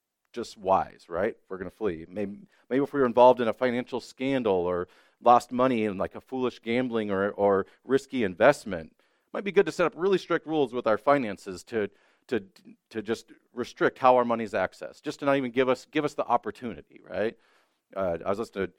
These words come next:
John Piper said, you know, he'd written many, many books. He said, he, he set up all the royalties from his books go into, go into some other fund, just so he wasn't tempted. It,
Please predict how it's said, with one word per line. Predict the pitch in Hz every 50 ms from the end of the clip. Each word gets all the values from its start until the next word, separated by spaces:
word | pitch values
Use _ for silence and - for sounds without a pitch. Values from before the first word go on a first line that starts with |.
| _ _ _ _ -
John | - 113 113
Piper | - - 120 120 - - 101 -
said, | - 110 104 101 101 98 - _ _ _ -
you | 101 98
know, | 90
he'd | 101 101 90 _ _ _ -
written | - 92 85 85 85
many, | 95 101 104
many | 98 95 92 90 82
books. | - 98 104 101 - - - - _ _ _ _ _ _ _ -
He | 123 120
said, | - 120 113 110 98 95 - _ _ _ _ _ _ _ _
he, | - 120 -
he | 117 113 123
set | 117 - 135 123
up | 123 113 104 _ _ _ -
all | - 117 139 156
the | 151 143
royalties | 135 139 139 135 - 135 113 -
from | - 117
his | 110 98
books | 92 107 110 104 - -
go | - 113 113 110
into, | 110 101 107
go | - - 110 110 107
into | 104 101 101
some | - 113 110 107 107
other | 90 107 113 101
fund, | - - 117 110 95 87 85
just | - 113 -
so | - 123
he | 107 135
wasn't | 139 123 113 113 - -
tempted. | 123 110 - - 98 95
It, | - 101